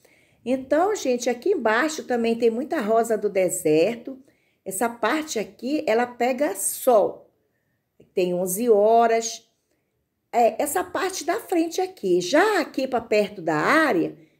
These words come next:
já não vai pegando muito sol, tá?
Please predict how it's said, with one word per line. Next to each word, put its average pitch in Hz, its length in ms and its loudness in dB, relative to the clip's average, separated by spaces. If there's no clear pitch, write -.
já 247 260 -2
não 330 220 -4
vai 320 180 0
pegando 330 520 -2
muito 349 320 -4
sol, 277 480 2
tá? 262 420 -6